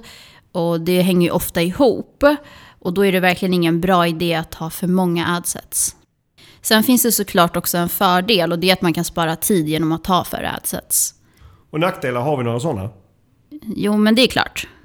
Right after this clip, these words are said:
Speaker 1: Det finns det ju alltid.
Speaker 2: Vilka då?
Speaker 1: När du gör det mindre granulärt så tappar du kontroll och det blir svårare att själv testa saker och ting.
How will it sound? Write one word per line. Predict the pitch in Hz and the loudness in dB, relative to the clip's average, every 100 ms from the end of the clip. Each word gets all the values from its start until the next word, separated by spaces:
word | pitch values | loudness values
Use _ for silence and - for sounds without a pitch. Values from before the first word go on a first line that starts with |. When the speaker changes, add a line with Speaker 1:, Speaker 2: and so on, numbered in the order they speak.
| _ - | _ -6
Speaker 1:
Det | 185 | -4
finns | 180 185 - | 0 0 2
det | |
ju | 175 | 2
alltid. | 156 - 151 120 - _ _ _ _ | 0 0 -6 -6 -12 _ _ _ _
Speaker 2:
Vilka | - 135 175 | -10 -6 -4
då? | 147 101 - _ _ - | -4 -6 -14 _ _ -6
Speaker 1:
När | - 233 | 2 2
du | 247 | 4
gör | 269 302 | 2 2
det | 285 | 4
mindre | 247 233 208 | 2 2 0
granulärt | 196 208 196 208 233 208 190 | 2 2 2 2 2 2 0
så | - | -6
tappar | - 185 - | -6 -6 -4
du | 170 | -6
kontroll | - 180 175 - 202 156 160 | -2 -4 0 2 2 2 -2
och | 165 | -4
det | 165 | -4
blir | 175 175 | -4 0
svårare | - 196 175 | 0 2 0
att | 170 - | 0 -6
själv | - 247 196 | 2 2 2
testa | - 185 - - | -4 -6 -6 -6
saker | 180 - - - | -6 -8 -10 -12
och | 175 | -10
ting. | - 214 | -10 -10